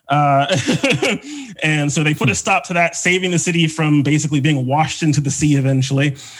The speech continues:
Uh, and that's a big deal. It's a big deal in the setting. And so, uh, the goddess of music is going to use some of her divine power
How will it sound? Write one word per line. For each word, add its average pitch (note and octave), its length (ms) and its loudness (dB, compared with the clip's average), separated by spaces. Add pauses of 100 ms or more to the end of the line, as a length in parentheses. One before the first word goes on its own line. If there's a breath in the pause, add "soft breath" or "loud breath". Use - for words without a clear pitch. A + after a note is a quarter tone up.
(140 loud breath)
Uh, C#3 340 2
and D3 140 2
that's D#3+ 140 -2
a F3 40 0
big D3+ 260 -2
deal. F3 360 -4
It's C3 100 -2
a C#3+ 60 2
big D3 260 0
deal D3+ 300 2
in C3+ 80 2
the C#3 80 0
setting. E3 420 -2
And C3+ 400 0
so, C3+ 560 0 (400 loud breath)
uh, A#2 680 -2 (600)
the D3 120 0
goddess D3 460 0
of C3 120 -2
music C#3+ 460 0
is C#3 360 2
going C#3 520 2
to C#3+ 140 0
use C#3+ 680 2
some C#3+ 160 -2
of C3 80 -2
her C#3+ 140 0
divine C3 440 0
power D3 440 -2